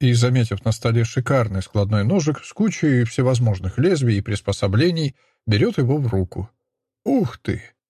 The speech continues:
Швейцарский, Викторинокс!" немного стесняясь, хвалится Либерман. "Прикупил по случаю". Спустя час человек в клетчатой кепке и сером плаще, пройдя регистрацию в аэропорту города Риги,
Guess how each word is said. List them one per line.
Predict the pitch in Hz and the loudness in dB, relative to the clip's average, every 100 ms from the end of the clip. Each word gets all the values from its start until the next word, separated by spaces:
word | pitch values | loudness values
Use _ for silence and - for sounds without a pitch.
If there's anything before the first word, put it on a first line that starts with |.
| _ _ _ | _ _ _
Швейцарский, | 123 143 165 - 220 139 - 101 95 | -2 0 0 0 -2 -2 -4 -4 -2
Викторинокс!" | 131 190 208 120 90 85 - - _ _ _ | -2 0 -2 -2 -4 -10 -14 -20 _ _ _
немного | 120 110 147 208 185 | 0 2 2 2 0
стесняясь, | - 139 - 180 160 - | 0 -2 0 0 0 -2
хвалится | 131 - 123 113 - | -4 0 0 0 0
Либерман. | 110 113 117 104 85 - _ _ _ _ _ | 0 2 2 0 -4 -10 _ _ _ _ _
"Прикупил | - 185 214 220 151 98 95 | -2 0 0 2 2 0 -2
по | 151 | -4
случаю". | 147 131 98 - - 113 _ _ _ _ _ _ _ _ _ _ _ _ _ _ _ _ _ _ _ _ _ _ _ _ _ _ _ _ - | -2 0 -2 -4 -14 -14 _ _ _ _ _ _ _ _ _ _ _ _ _ _ _ _ _ _ _ _ _ _ _ _ _ _ _ _ -20
Спустя | - 135 120 185 | -2 0 0 0
час | 156 170 180 | 0 0 0
человек | - 135 135 143 - | -2 -2 0 0 -4
в | - | -4
клетчатой | 131 123 117 113 | -2 0 0 -2
кепке | 113 160 175 - 104 | 0 0 -2 -2 -2
и | |
сером | - 117 107 | 0 -2 -2
плаще, | 107 110 - - | -2 -2 0 -2
пройдя | - 110 113 117 | 0 0 0 0
регистрацию | 98 104 - 120 113 107 | -2 -4 -2 -2 0 -2
в | 101 | 0
аэропорту | 101 104 113 113 127 | 0 0 0 -2 0
города | 110 110 98 92 | 0 0 0 0
Риги, | 95 147 135 | 0 0 -2